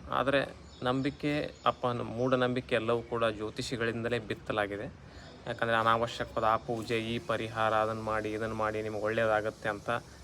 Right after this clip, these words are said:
ನಿಮ್ಮ ತಲೆಯಲ್ಲಿ ತುಂಬಿಬಿಟ್ಟು ನೀವು ಮಾಡೋಕ್ಕೆ ಹೋಗ್ತೀರಾ. ಅದಾದ ನಂತರ ಯಾವುದೇ ರಿಸಲ್ಟ್ ಸಿಗದೇ ಇದ್ದಾಗ ನಿಮಗೆ ಮೂಢನಂಬಿಕೆ ಅನಿಸ್ಲಿಕ್ಕೆ ಶುರು ಮಾಡುತ್ತೆ.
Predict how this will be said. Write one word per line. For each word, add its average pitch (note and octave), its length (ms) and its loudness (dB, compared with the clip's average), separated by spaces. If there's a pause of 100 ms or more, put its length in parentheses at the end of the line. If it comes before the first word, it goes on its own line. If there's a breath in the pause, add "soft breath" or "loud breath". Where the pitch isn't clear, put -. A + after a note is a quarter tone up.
(160)
ನಿಮ್ಮ A2 200 -2
ತಲೆಯಲ್ಲಿ A#2 400 2
ತುಂಬಿಬಿಟ್ಟು A2 440 -2
ನೀವು A2+ 160 0
ಮಾಡೋಕ್ಕೆ G#2+ 380 0
ಹೋಗ್ತೀರಾ. A#2+ 400 -6 (360 loud breath)
ಅದಾದ A#2 300 6
ನಂತರ A#2+ 300 2
ಯಾವುದೇ A2 320 4
ರಿಸಲ್ಟ್ A2+ 400 4
ಸಿಗದೇ A2+ 340 -2
ಇದ್ದಾಗ G#2 340 0
ನಿಮಗೆ B2 460 -6
ಮೂಢನಂಬಿಕೆ G#2+ 680 -2
ಅನಿಸ್ಲಿಕ್ಕೆ A2+ 380 -8
ಶುರು A2+ 260 -4
ಮಾಡುತ್ತೆ. G2+ 500 -4